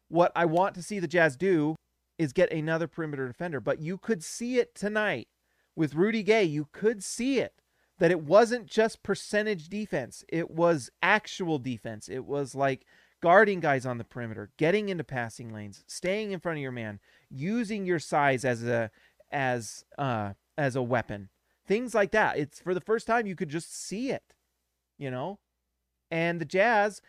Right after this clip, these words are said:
have a chance to really close all the gaps. 'Cause what I wanna see from the Jazz is, I don't wanna see percentage defense in the playoffs, 'cause we just, Jazz fans all know it, it just, in the end,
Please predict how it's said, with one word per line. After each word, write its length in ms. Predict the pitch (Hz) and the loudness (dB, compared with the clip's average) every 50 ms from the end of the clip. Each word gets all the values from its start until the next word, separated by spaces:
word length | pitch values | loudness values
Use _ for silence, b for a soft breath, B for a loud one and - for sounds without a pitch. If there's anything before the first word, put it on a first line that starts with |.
| b b b | b b b
have 180 | b 185 180 185 | b 2 2 2
a 20 | |
chance 380 | 180 - - 185 170 175 - - | 0 -2 -2 -2 -2 -2 -4 -8
to 100 | - 175 | -10 -10
really 460 | 156 143 151 175 190 208 202 208 202 | -8 -4 0 2 2 4 2 0 -2
close 400 | - - - 185 185 190 185 170 | -4 -8 -2 0 0 0 2 2
all 160 | 160 160 180 | 0 0 0
the 80 | 165 170 | -2 -4
gaps. 480 | 143 165 180 180 139 - - - - _ b b b b b | -4 -4 -2 -2 -2 -4 -6 -12 -20 _ b b b b b
'Cause 200 | b 190 160 160 - b b b b | b 0 0 0 -6 b b b b
what 160 | 180 185 180 | 2 4 6
I 120 | 185 220 | 6 6
wanna 280 | 240 233 226 233 226 190 | 6 4 2 0 -2 -2
see 160 | - 226 214 | -4 -6 -6
from 180 | 196 - 202 185 | -6 -4 -4 -4
the 80 | 175 | -4
Jazz 560 | 139 139 170 170 185 175 156 147 139 127 - _ _ - | -4 -2 0 0 2 2 2 0 0 -2 -8 _ _ -6
is, 380 | 160 160 156 131 123 120 - - _ - | -2 -2 -2 -4 -6 -12 -18 -20 _ -2
I 80 | - 165 | 2 4
don't 160 | - 240 226 | 4 4 4
wanna 180 | 233 226 220 202 | 4 2 0 0
see 200 | - - 226 220 | -2 -2 -6 -6
percentage 520 | - - 185 - - 185 160 147 117 117 | -4 -6 -6 -6 -4 -4 -4 -6 -6 -6
defense 480 | - 143 131 117 - 127 117 104 - - | -6 -6 -6 -4 -4 -6 -8 -8 -10 -12
in 80 | 120 | -12
the 60 | 120 117 | -12 -12
playoffs, 500 | - - 127 113 104 101 101 - - - | -8 -8 -6 -6 -6 -8 -10 -14 -16 -14
'cause 200 | - 147 131 135 | -12 -12 -10 -8
we 160 | 147 170 170 | -8 -6 -4
just, 240 | 156 190 180 - _ _ _ _ _ - 135 127 - _ - | -4 -4 -6 -6 _ _ _ _ _ -20 -20 -20 -20 _ -12
Jazz 320 | 143 175 175 185 208 190 | -4 -2 0 0 0 -2
fans 280 | - 202 196 190 180 175 | -4 -6 -6 -4 -2 -2
all 140 | 170 185 196 | -2 0 0
know 260 | 190 185 165 151 170 | 0 0 0 0 0
it, 100 | - - - | 0 -4 -6
it 140 | - 143 127 | -6 -6 -6
just, 260 | - 175 160 - _ _ _ - | -6 -8 -8 -8 _ _ _ -10
in 160 | 147 151 160 | -8 -8 -6
the 180 | 170 165 156 | -6 -4 -2
end, 260 | 147 143 160 190 190 | -2 -2 -2 -4 -6